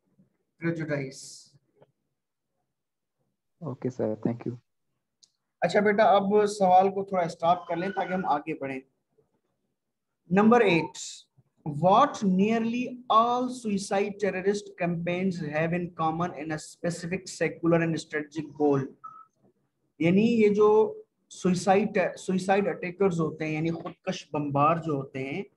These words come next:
Speaker 1: उनका मकसद क्या है, वो क्या चाह रहे होते हैं?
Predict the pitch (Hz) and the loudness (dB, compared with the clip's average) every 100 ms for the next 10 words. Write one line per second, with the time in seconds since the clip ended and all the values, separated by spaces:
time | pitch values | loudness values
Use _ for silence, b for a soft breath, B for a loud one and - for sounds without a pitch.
0 | _ b b b _ - 247 285 240 160 | _ b b b _ -4 0 4 4 2
1 | 185 - 294 - - 277 254 151 135 - | -2 -2 -6 -6 -2 0 0 -2 -2 -10
2 | _ _ _ _ _ 208 220 277 294 285 | _ _ _ _ _ -2 2 2 4 2
3 | - 269 254 226 208 170 151 147 147 143 | -2 0 2 4 4 4 2 -2 -4 -4
4 | 127 - | -4 -10